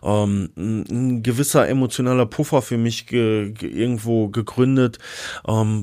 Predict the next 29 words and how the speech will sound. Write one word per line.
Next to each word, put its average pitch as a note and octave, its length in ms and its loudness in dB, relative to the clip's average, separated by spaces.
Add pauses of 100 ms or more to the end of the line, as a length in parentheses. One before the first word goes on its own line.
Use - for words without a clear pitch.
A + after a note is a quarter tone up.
wo B2+ 160 6
ich B2+ 120 2
dann A#2 140 0
einfacher A2 560 0
damit, G#2+ 480 0
damit G#2+ 200 0
umgehen F#2+ 380 -4
könnte. F2 400 -8
Also A2+ 240 -2
ganz D3 340 -2
wichtig, C3 500 -4 (480)
ähm, G2+ 400 0 (1800)
es - 140 -2
passiert F3+ 380 4
irgendwas, C3 720 2
wir C3 180 6
sind C#3 520 0 (160)
total D3 320 2
überfordert C#3 520 2
mit B2+ 140 -2
der B2 120 2
Situation, A#2 920 0
wir A2 400 4
sind A#2+ 260 0
nicht D3 220 0
mehr B2+ 160 4
Herr C3 420 4 (240)
oder A2 440 2 (500)
Dame C3 420 2